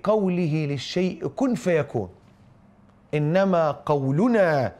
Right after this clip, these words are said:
شوف نون العظمة، إنما قولنا لشيء إذا أردناه أن نقول له كن، هم، فيكون،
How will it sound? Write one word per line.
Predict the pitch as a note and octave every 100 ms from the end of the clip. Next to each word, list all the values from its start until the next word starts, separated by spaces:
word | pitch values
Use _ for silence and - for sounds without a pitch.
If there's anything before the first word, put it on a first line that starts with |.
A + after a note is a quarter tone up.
| - -
شوف | - C#3
نون | D#3+ F3+
العظمة، | D#3+ D3 E3 F3 F3 - - _ -
إنما | C3+ C#3 F#3 G#3 F3
قولنا | E3+ E3 D3+ D3 A#3 A#3 F#3+ D3 A#2+ - - -
لشيء | B2+ - F3 E3 C#3+
إذا | - C3+ C3
أردناه | B2+ B2+ C3 F3 F#3 F#3+ - - G3+
أن | G#3+ F#3
نقول | D#3 - G#3+ F3+
له | E3
كن، | C#4 E4 G#3+ C#3+ - -
هم، | C#4+ - -
فيكون، | - F#3+ D#3+ C#4 D4 B2